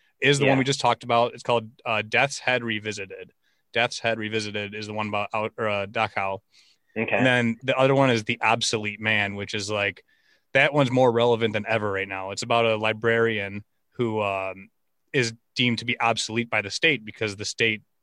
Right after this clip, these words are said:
Speaker 1: thinks libraries is an obsolete, uh, profession
Speaker 2: <laughs>
Speaker 1: 'cause books are now illegal. Um, and he also has a Bible, which is banned 'cause the, the state's proven God doesn't exist. So they put him before a, a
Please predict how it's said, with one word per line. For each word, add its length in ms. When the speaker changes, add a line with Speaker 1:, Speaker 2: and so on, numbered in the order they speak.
Speaker 1:
thinks 200
libraries 680
is 120
an 80
obsolete, 580
uh, 240
profession 580
Speaker 2:
<laughs> 200
Speaker 1:
'cause 160
books 220
are 60
now 180
illegal. 500
Um, 440
and 140
he 140
also 200
has 120
a 60
Bible, 400
which 160
is 200
banned 520
'cause 240
the, 180
the 100
state's 260
proven 440
God 220
doesn't 260
exist. 540
So 440
they 120
put 140
him 100
before 380
a, 140
a 80